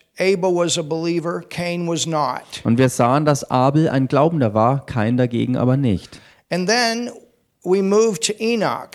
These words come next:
Speaker 2: Und dann haben wir uns weiter bewegt zu Henoch.
Speaker 1: And we saw that Enoch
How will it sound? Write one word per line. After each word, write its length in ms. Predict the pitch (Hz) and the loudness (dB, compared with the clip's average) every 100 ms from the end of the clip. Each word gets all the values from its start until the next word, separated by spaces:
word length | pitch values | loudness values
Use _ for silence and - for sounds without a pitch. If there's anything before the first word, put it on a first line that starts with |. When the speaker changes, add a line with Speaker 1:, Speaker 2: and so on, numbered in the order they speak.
| - | -6
Speaker 2:
Und 140 | 117 | -2
dann 220 | 127 131 135 | 2 2 2
haben 140 | 139 | 2
wir 60 | 135 | 0
uns 160 | - | 2
weiter 260 | 127 170 175 | 0 2 2
bewegt 380 | 156 131 131 - | 2 2 -2 0
zu 140 | 127 | 0
Henoch. 480 | 117 180 160 - 156 - | 2 2 4 4 2 -8
Speaker 1:
And 180 | - 180 | -4 0
we 120 | 185 | 2
saw 360 | 185 - 214 214 | 2 2 4 2
that 280 | 202 190 - | 0 -6 -4
Enoch 600 | 220 262 226 180 190 208 | -4 0 2 2 2 0